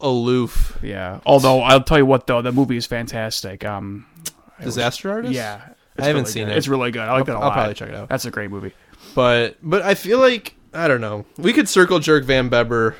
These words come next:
Speaker 1: I feel like, for the whole episode and how
Speaker 2: You know what?
Speaker 1: just, I
Speaker 2: Let's just
Speaker 1: respect
Speaker 2: do
Speaker 1: the
Speaker 2: that,
Speaker 1: guy. I
Speaker 2: actually.
Speaker 1: respect the guy.
Speaker 2: I
Speaker 1: Like,
Speaker 2: do
Speaker 1: it was,
Speaker 2: too.
Speaker 1: I feel like he's just, he's kind of like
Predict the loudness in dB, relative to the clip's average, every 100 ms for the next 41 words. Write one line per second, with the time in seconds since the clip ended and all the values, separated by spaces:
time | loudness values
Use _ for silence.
0 | -12 -12 -4 -2 0 -2 -6 -16 -10 -6
1 | -2 -2 -2 -4 -8 -8 -6 -4 -4 -6
2 | -4 -2 0 -2 -4 -6 -6 -8 -10 -2
3 | 0 4 4 4 4 4 4 4 2 2
4 | 0 4 4 4 2 0 0 -2 -2 -2
5 | 0 -2 -2 0 0 -2 -4 -2 4 4
6 | 4 2 -2 -2 -2 -2 -2 -14 -16 -2
7 | 0 0 4 8 8 8 6 6 6 2
8 | -6